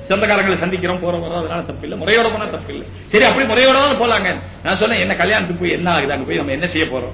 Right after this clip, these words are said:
எல்லாம் ஆமீன் ஆமீன் சொல்ல போறாங்க, நம்மள ஆமீன் ஆமீன் சொல்ல போறோம். எல்லாம் பிரியாணி சாப்பிட போறோம், நம்ம நான் வெ-, நான் வெ-, வெ-, வெஜிடேரியன் சாப்பிட போறோம், நம்ம போய் பிரியாணி ஒத்துக்கிறது இல்ல.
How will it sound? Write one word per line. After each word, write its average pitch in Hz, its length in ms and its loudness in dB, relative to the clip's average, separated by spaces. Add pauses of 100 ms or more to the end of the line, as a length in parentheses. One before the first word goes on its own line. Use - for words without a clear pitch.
(440)
எல்லாம் 233 260 6
ஆமீன் 240 140 6
ஆமீன் 247 340 4
சொல்ல 226 160 4
போறாங்க, 185 220 2
நம்மள 180 340 2
ஆமீன் 202 140 0
ஆமீன் 202 220 -2
சொல்ல 180 160 0
போறோம். 165 240 -4 (220)
எல்லாம் 226 280 4
பிரியாணி 269 320 4
சாப்பிட 208 360 4
போறோம், 160 100 0
நம்ம 180 180 -4
நான் 185 240 0
வெ-, 190 220 2
நான் 175 260 0
வெ-, 160 400 -6
வெ-, 160 140 6
வெஜிடேரியன் 196 440 2
சாப்பிட 170 320 0
போறோம், - 440 -10
நம்ம 180 200 4
போய் 165 100 2
பிரியாணி 170 220 4
ஒத்துக்கிறது 156 380 -4
இல்ல. 131 160 -8